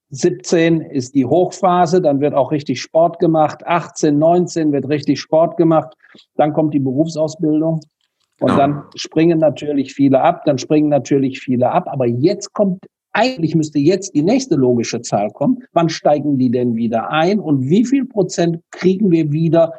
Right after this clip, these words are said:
Speaker 1: als Wiedereinsteiger, nicht als Neueinsteiger, wie viel Prozent kriegen wir wieder ans Pferd?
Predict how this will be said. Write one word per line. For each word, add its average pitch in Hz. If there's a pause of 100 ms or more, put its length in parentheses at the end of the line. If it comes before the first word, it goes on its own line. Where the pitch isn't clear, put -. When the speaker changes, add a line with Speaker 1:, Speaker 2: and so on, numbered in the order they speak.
(220)
Speaker 1:
als 131
Wiedereinsteiger, 120
nicht 196
als 190
Neueinsteiger, 110
wie 139
viel 151
Prozent 147
kriegen 151
wir 135
wieder 135
ans 123
Pferd? 175